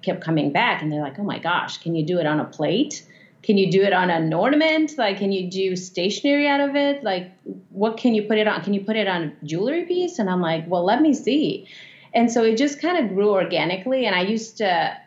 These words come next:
I mean, say yes to anything at that time because it was just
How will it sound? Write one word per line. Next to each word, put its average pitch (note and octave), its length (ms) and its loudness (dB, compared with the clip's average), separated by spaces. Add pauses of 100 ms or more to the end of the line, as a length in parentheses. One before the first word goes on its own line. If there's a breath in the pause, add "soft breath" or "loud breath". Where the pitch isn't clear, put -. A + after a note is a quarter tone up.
(100)
I F#3+ 80 -2
mean, F3+ 140 2
say F#3 240 0
yes E3+ 280 0
to - 120 -6
anything D3 480 -4
at B2 140 -6
that B2+ 180 -4
time D3 340 -4
because D#3+ 320 -4
it E3 80 -6
was D#3+ 200 -2
just E3 400 -4